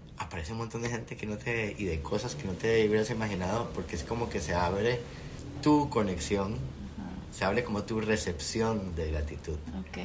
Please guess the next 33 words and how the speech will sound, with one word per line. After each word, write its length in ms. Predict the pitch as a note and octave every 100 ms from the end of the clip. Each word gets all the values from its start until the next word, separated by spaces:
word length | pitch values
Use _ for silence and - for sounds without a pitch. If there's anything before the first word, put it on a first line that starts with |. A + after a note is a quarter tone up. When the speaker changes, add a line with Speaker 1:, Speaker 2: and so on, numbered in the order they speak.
| F2+ F2+
Speaker 1:
Entonces 320 | - D2+ D2+ G#2
uno 100 | G#2
comienza 240 | G#2+ A2+
a 40 | G#2+
conectar 500 | G2 F2 D2 F2 G2
con, 200 | G2 F2+ D#2+ D2+ D#2 - G2+ F2+ F#2+
Speaker 2:
Ajá. 200 | E2 F2
Speaker 1:
con, 160 | - F2+
con 260 | F2+ F2+ F2
la 100 | D#2+
vida 420 | E2 G#2+ G#2+ E2 -
desde 200 | F2+ F2
Speaker 2:
Qué 60 | F2
Speaker 1:
un 40 | D#2+
Speaker 2:
chido. 140 | F#2
Speaker 1:
lugar 200 | F#2+ F#2+
de 100 | G2
gratitud. 400 | G2+ E2+ D#2+ G#2 - - - - - - - -
Es 140 | E2+
como 420 | - G#2+ A2 G#2 - - - - - - G2
darle 280 | F2 F#2+ G#2+
vida 460 | A2 A#2 A#2 A2
a 100 | F2+
ese 200 | E2+ -
algoritmo, 960 | G#2+ G#2+ G2 F2+ E2+ F2+ G#2+ G#2+ G#2 A2 - - - - - - -
darle 280 | E2+ F#2 G2+
vida 240 | G#2 A2
a 100 | G2
ese 920 | G2 A2+ A2 G#2 F#2 E2+ D#2+ D2+ D2+ D#2
Google 540 | F#2+ G#2+ G#2+ A2 A2 G2+
interno, 680 | F2+ D#2+ F2 F#2+ G#2+ G#2+ D#2+ D#2 - - G#3
eh, 40 |
Speaker 2:
Ujú. 280 | F#3+ -